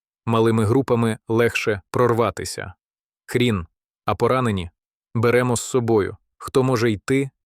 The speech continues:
йде, хто не може, несемо на ношах". Дубовий. Ворог нас переслідуватиме. Тому робимо відволікання. Частина залишається, стріляє, зображає оборону.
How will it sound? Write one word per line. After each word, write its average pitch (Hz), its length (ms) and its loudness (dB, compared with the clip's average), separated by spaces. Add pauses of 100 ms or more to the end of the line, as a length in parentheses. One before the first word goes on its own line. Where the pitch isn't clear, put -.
йде, 107 560 0
хто - 280 -2
не 110 120 2
може, 110 400 0 (220)
несемо 117 440 0
на 117 120 0
ношах". - 480 -6 (440)
Дубовий. 104 720 0 (380)
Ворог 123 400 2
нас 117 220 -2
переслідуватиме. 104 1040 -2 (500)
Тому 123 280 4
робимо 120 380 2
відволікання. 104 840 -2 (240)
Частина 123 520 0
залишається, 110 760 -2
стріляє, 110 640 -2
зображає 104 520 0
оборону. 101 580 0